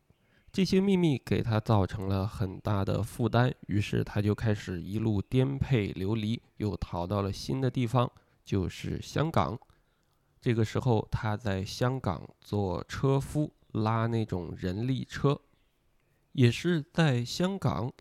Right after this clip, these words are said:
陆北才才遇到了一个真的能够把秘密全部托付出去的人。这个人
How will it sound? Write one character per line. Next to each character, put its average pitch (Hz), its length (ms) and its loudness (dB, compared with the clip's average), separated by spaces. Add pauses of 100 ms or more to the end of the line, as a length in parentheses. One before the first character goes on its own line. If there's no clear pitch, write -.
陆 131 200 2
北 104 240 -2
才 110 380 -2 (160)
才 110 400 -2 (160)
遇 117 260 -2
到 101 280 0
了 98 180 -2
一 95 180 -6
个 104 280 0
真 139 440 -2
的 113 280 4
能 101 260 -4
够 104 220 2
把 - 360 -6
秘 120 220 0
密 113 300 -2 (100)
全 98 340 -4
部 98 300 0
托 120 320 2
付 120 260 0
出 127 220 -2
去 - 160 -2
的 104 100 4
人。 95 240 -2 (760)
这 160 120 0
个 131 120 6
人 107 280 6